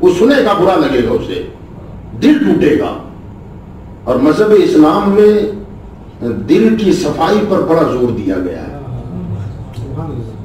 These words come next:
बहुत जोर दिया गया दिल की सफाई पर। याद रखें, अल्लाह हमारे दिलों को साफ फरमाए।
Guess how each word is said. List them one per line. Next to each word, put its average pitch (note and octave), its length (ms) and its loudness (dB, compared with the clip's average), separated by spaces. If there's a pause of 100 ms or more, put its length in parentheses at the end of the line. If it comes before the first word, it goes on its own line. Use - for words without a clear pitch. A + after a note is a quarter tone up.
(220)
बहुत B3+ 440 4
जोर F#3 320 2
दिया D3+ 220 6
गया C#3 200 4
दिल A3+ 340 2
की E3+ 100 4
सफाई A2+ 300 0
पर। - 380 -4 (1000)
याद - 240 0
रखें, A#2+ 480 -2 (3000)
अल्लाह A#2+ 180 2
हमारे A#2 300 2
दिलों B2 320 0
को G#2 80 0
साफ - 340 -6
फरमाए। - 560 -8